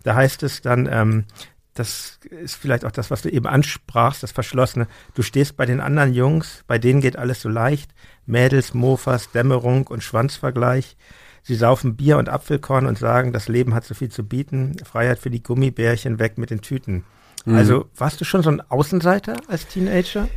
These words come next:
Speaker 2: Jein. Also
Speaker 1: Ja.
Speaker 2: ich hatte keinen Sex.
Speaker 1: <laughs>
Speaker 2: Also, ähm, ich hatte schon so meine so komische Anwandlung oder ich hab so, äh, so, so Sachen gesammelt. Ich war so eher ein bisschen nerdig,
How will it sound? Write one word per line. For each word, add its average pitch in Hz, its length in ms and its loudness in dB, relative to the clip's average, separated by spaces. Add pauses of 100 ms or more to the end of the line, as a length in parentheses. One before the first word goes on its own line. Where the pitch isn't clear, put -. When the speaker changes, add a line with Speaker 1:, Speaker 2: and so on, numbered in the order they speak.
(140)
Speaker 2:
Jein. 101 800 0
Also 98 260 -6
Speaker 1:
Ja. 92 200 2 (720)
Speaker 2:
ich - 160 -10
hatte 123 140 -8
keinen 104 220 -2
Sex. - 480 -8 (160)
Speaker 1:
<laughs> - 1120 -4
Speaker 2:
Also, 104 240 0 (960)
ähm, 107 380 4 (1700)
ich - 180 -6
hatte 120 160 -2
schon 127 200 4
so 110 240 4 (120)
meine 104 460 2 (920)
so 110 140 -8
komische 120 460 0
Anwandlung 131 500 2
oder 107 180 4
ich 104 100 -2
hab 113 140 -4
so, 107 260 0
äh, 104 320 -2 (840)
so, 117 80 -12
so 104 140 -6
Sachen - 360 -4
gesammelt. 113 460 2
Ich - 100 -16
war 113 120 -4
so 104 80 -6
eher 98 120 -2
ein 107 60 4
bisschen 107 240 2
nerdig, 120 420 2